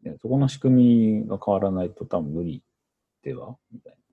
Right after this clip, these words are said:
Speaker 2: な
Speaker 1: うん。
Speaker 2: 感じはありますけどね。
Speaker 1: ありますね。
Speaker 2: うん。
Speaker 1: だから。
Speaker 2: かつ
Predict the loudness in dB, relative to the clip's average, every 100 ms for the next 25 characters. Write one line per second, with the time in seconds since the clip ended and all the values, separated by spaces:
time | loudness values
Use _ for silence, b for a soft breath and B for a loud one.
0 | _ -20 -20 -20 -20 _ _ _ _ _
1 | _ _ _ _ _ _ _ _ _ _
2 | _ _ _ _ _ _ -10 -8 -8 -6
3 | -6 -6 -12 -16 _ _ -20 -20 _ -20
4 | -20 -20 -20 -20 -14 -8 -6 -4 -2 -4
5 | -4 -10